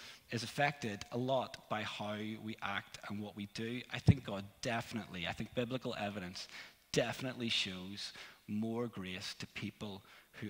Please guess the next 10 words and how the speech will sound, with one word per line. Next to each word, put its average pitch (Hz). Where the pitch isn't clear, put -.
are 98
loyal 95
to 104
him, 80
which -
kinda 175
makes 95
sense, -
doesn't 151
it? 151